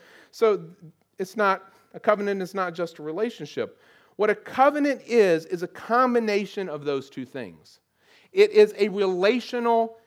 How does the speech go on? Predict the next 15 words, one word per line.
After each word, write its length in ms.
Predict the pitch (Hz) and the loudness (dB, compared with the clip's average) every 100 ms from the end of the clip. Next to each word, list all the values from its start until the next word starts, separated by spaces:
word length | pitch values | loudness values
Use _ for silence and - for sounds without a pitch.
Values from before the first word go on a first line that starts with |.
| _ _ | _ _
contract. 920 | - - 220 214 190 - 85 76 _ _ _ _ _ - | -12 -4 -2 -2 -4 -8 -8 -10 _ _ _ _ _ -10
And 120 | 185 | -6
the 140 | 196 - | -6 -2
only 460 | 220 277 320 320 | 0 2 0 -2
example 640 | 302 190 185 208 214 220 214 | -4 -6 -4 -2 0 0 0
of 140 | 160 | -4
a 20 | |
covenant 640 | 147 - 220 226 233 226 220 | -10 -4 2 2 2 -2 -2
in 120 | 175 156 | -8 -10
our 320 | 175 208 226 | -2 0 0
day 280 | 190 202 190 | 0 0 0
and 140 | 185 | -2
age 400 | 160 151 156 151 | -4 -4 -4 -8
is 180 | - 127 | -16 -12
marriage. 600 | 131 127 101 82 _ - | -10 -8 -10 -14 _ -20